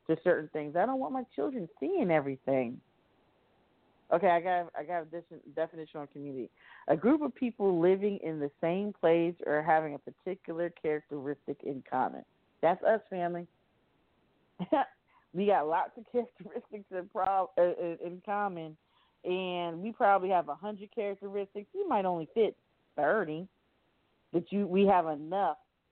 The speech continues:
that makes us family. And that's why I always start off this program and any program that I'm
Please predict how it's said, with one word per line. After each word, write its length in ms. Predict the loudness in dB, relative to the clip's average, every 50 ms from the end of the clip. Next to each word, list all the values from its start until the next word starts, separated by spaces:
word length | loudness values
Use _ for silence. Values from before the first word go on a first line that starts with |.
| _ -4
that 160 | -4 -4 -4
makes 280 | -4 -8 -10 -12 -12 _ _ -4 -4
us 140 | -4 -4 -4 _ _ _ _ _
family. 580 | -12 -10 -10 -8 -10 -10 -10 -12 -12 -14 -16 -18 -20 _ _ _ _ _ _ -8
And 140 | -6 0 2
that's 240 | 2 2 2 2 2
why 240 | 4 4 6 4
I 40 | 4
always 280 | 2 0 -2 -2 -4 -8 _ _
start 280 | -4 -4 -2 -2 -2
off 240 | -2 -4 -4 -4 -4 -6 -8
this 160 | -8 -8 -8 _ _
program 720 | _ -2 -2 -2 -2 -2 -4 -8 -8 -6 -6 -6 -6 -8 -10 _ _ _ _ _ -10
and 200 | -6 -6 -6 -6 _ -4 0
any 280 | 0 2 2 2 0
program 500 | 0 2 4 4 4 4 2 0 -2 -2
that 140 | -2 0 2
I'm 220 | 2 0 0 -2